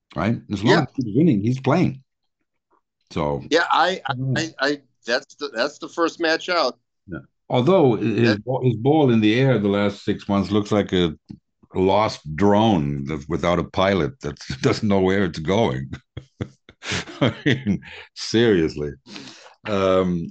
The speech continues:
Speaker 1: all right, sir. We're down to the last three. We have left, uh, Harman, Burns, Harman, Burns,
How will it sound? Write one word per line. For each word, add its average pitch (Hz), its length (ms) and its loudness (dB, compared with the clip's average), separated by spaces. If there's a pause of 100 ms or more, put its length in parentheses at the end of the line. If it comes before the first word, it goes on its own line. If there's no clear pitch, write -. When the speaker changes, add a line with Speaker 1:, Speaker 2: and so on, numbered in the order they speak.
Speaker 1:
all 120 80 2
right, 117 180 4
sir. 95 340 2
We're 104 120 2
down 113 260 2
to 113 100 2
the 98 120 4
last 90 420 2 (160)
three. 76 340 0 (260)
We 107 180 2
have 101 260 0
left, - 560 0 (1120)
uh, 87 440 -2 (800)
Harman, 143 760 2 (240)
Burns, 127 720 2 (2750)
Harman, 135 760 2 (160)
Burns, 110 680 0